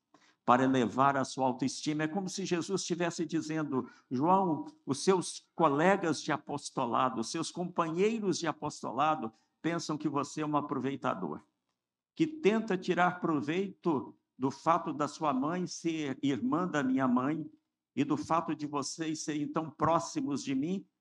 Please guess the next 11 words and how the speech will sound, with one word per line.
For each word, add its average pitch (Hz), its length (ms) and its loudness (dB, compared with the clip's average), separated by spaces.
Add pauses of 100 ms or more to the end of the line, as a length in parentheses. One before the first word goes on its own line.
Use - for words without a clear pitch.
(200)
para 127 640 2 (480)
fazer 120 320 0
um 123 80 0
pedido 113 500 -2
desse. 92 300 -6
Mas 113 160 -4
eu 123 80 -2
sei 120 200 -4
muito 120 380 -2
bem, 104 320 -2
João, 95 480 -4